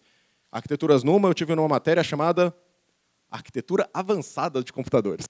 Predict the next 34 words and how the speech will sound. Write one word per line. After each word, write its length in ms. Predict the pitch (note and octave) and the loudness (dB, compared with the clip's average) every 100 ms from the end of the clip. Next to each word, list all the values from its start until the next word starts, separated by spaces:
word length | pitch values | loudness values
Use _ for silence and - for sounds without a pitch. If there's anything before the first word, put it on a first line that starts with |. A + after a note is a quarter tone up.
| - | -4
<laughs> 0 | - - - - _ _ _ _ _ _ _ _ _ _ | -2 -2 -6 -12 _ _ _ _ _ _ _ _ _ _
Tá? 160 | G2+ B2 _ _ _ _ _ _ _ _ - - | -16 -16 _ _ _ _ _ _ _ _ -10 0
E 180 | G3+ F#3+ | 4 4
por 320 | - F#3+ C#3 | 4 6 6
volta 420 | F#2 D3 D#3+ D#3 | 6 4 6 2
de 120 | A#2 B2 | -2 2
dois 260 | A#2+ A2+ | 2 2
mil 140 | B2 A#2 | -4 -8
e 60 | |
cinco, 440 | - - D#3 C#3+ A2 | -10 -8 -6 -6 -2
dois 200 | A2 A2 | -4 -4
mil 140 | F#2+ | -12
e 40 | |
seis, 500 | - C3+ C#3 - - - - - _ _ _ _ _ _ _ - | -6 -2 -2 -4 -18 -20 -20 -20 _ _ _ _ _ _ _ -4
a 480 | A2+ A2+ A2+ A2+ | 0 0 0 0
A 80 | A#2 | 0
M 200 | B2+ D3+ | 4 4
D 140 | A#2+ B2 | 6 6
ela 140 | C3+ | 6
resolveu, 600 | D3+ D3+ D3 A#2 B2+ C#3 _ _ _ _ - | 2 0 -2 0 0 0 _ _ _ _ -6
ela 160 | C#3 C#3+ | -2 4
resolveu 200 | C3+ C#3 | 4 4
tentar, 640 | - A3+ - C3+ E3+ _ - | 2 -4 -2 -4 -4 _ -4
já 200 | A#2 D#3+ | 2 4
que 100 | F3 | 2
a 20 | |
Intel 220 | C#3 C3+ | -2 0
tava 200 | - B2 | 0 -2
presa, 420 | - A#2 B2 G#2 F#2 | -2 2 2 2 -8
tentando 340 | - A#2+ A2+ | -8 -6 -4
atingir 320 | G#2+ A#2+ A2+ | -6 -6 -4
o, 60 | G#2+ | -2
o, 540 | F2+ F2 C#2 F#2+ G2+ | -2 -6 -6 -4 -4
a, 100 | F#2 | -6